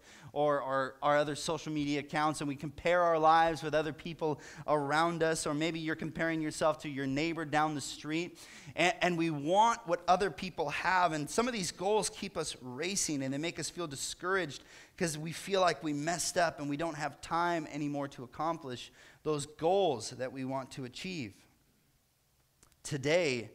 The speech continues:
is meant, is meant to have the most power because it's the only day that we can truly live. Instead,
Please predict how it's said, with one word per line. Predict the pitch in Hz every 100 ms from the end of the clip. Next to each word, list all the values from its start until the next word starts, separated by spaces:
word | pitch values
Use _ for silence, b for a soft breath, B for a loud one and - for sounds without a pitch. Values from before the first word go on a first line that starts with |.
| B B B -
is | 143 127
meant, | 151 - -
is | 139 135
meant | 151 156
to | 127
have | - 139 131
the | 123
most | 123 131 -
power | - 135 135 101
because | 120 - 120
it's | 123 -
the | 110 110
only | 139 151 139
day | 123 123
that | 101 73
we | 113
can | - 101
truly | - 123 113 113
live. | 104 98 87 B B B B
Instead, | 123 110 - 160 165 143 120 117